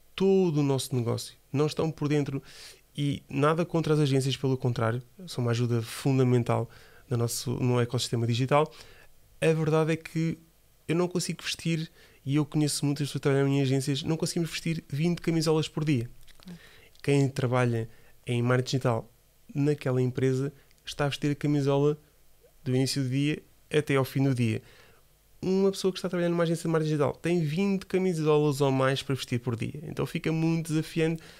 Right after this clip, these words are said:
Speaker 1: Só o tirar e vestir a camisola já perde imenso tempo. Portanto, não é mesmo, não é mesmo possível. Quando nós temos um departamento de marketing in-house, que pode, com empresas muito pequeninas, eh, não há problema nenhum de ser uma pessoa, pois também há estes mitos, depois as pessoas começam a colocar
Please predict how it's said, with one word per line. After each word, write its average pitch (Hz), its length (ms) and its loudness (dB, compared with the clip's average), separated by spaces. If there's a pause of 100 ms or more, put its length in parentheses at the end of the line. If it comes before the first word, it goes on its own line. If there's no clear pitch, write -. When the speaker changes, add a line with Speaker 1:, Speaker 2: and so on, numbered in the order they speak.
(120)
Speaker 1:
Só 180 240 0
o 165 40 0
tirar 147 220 2
e 135 60 4
vestir 147 200 0
a 147 40 2
camisola 147 500 4
já 151 100 4
perde 151 280 2
imenso 156 260 4
tempo. 113 260 0 (120)
Portanto, 127 420 -2 (520)
não 135 240 4
é 143 60 6
mesmo, 139 520 2
não 139 100 2
é - 20 6
mesmo 135 160 2
possível. - 300 -4
Quando 165 160 0
nós 175 160 0
temos 135 220 -2
um 135 100 2
departamento 123 680 0 (640)
de 127 100 0
marketing 117 400 2 (460)
in-house, 117 540 2 (440)
que - 100 -18
pode, 185 340 0 (640)
com 175 140 -2
empresas 143 440 2
muito 135 260 2
pequeninas, 127 600 0 (440)
eh, - 280 -2
não 143 100 4
há 151 60 2
problema 156 280 2
nenhum 160 240 2
de 156 60 -2
ser 156 140 -2
uma 160 120 2
pessoa, 127 300 -2
pois - 140 -10
também 123 200 0
há 127 60 2
estes - 260 -4
mitos, 131 380 -2
depois 120 240 -4
as 117 60 -4
pessoas 117 320 -2
começam 123 360 -4
a - 80 -8
colocar 120 440 -2